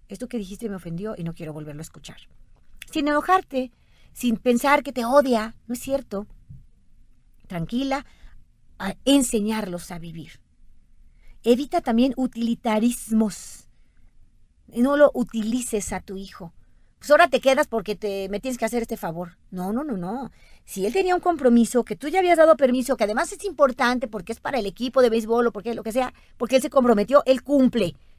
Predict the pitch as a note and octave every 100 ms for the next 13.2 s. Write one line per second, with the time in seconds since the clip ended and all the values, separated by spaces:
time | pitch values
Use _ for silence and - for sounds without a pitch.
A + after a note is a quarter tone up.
0 | - A#3+ C#4+ D4+ D4+ C4+ C#4 B3+ - F3+
1 | G3+ G3 G3 B3+ B3 B3 - A#3 A3+ G#3+
2 | F#3+ G3 G#3 F3 - - - F#3 F#3 G#3+
3 | F3+ F3 F3+ - _ _ _ _ _ _
4 | _ _ _ _ F#3 G#3+ C4+ C4+ A#3+ A3
5 | G#3+ - G#3+ F3 F#3 G3 G#3+ E3+ A#2 F3
6 | - _ _ _ _ _ _ _ _ _
7 | _ _ _ _ _ _ _ _ _ _
8 | _ - _ - C#4+ E4 E4+ D#4+ C#4 B3
9 | A3 - B3 B3+ G#3+ A3+ D4+ B3 F3 A3+
10 | - - _ _ _ - A#3 A#3+ B3 B3
11 | G#3+ G#3+ C#4 D4+ E4+ D#4 C4 G#3+ A3+ B3
12 | B3+ G#3+ G3+ F#3+ A3+ C4 G3 F3 - F#3
13 | G#3